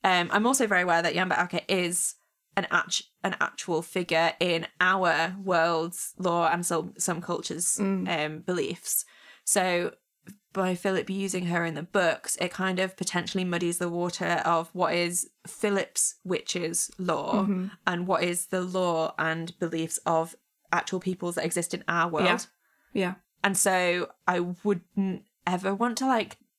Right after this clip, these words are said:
Speaker 1: just guess.
Speaker 2: No.
Speaker 1: If Philip hasn't written it specifically in the books, I wouldn't wanna guess that it's exactly the same as a, an existing culture that has her as a goddess.
Speaker 2: Yeah.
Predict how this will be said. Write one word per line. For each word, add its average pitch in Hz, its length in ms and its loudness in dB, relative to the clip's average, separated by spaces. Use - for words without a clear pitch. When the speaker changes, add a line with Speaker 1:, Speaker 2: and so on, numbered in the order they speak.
Speaker 1:
just - 220 -4
guess. 190 480 0
Speaker 2:
No. - 140 2
Speaker 1:
If 202 140 2
Philip 208 280 2
hasn't 208 340 2
written 196 160 2
it 180 100 -2
specifically 185 500 -2
in 180 100 0
the 175 60 -2
books, 185 340 0
I 185 100 4
wouldn't 185 200 0
wanna 202 140 2
guess 170 240 2
that - 100 -4
it's - 120 -2
exactly 180 420 -2
the 175 100 -2
same 170 260 -2
as 170 100 -4
a, 175 120 -4
an 175 100 0
existing 170 420 -4
culture - 340 -2
that - 180 -4
has 160 200 0
her 170 100 -6
as 170 120 -6
a 170 40 -8
goddess. 165 300 2
Speaker 2:
Yeah. - 80 -2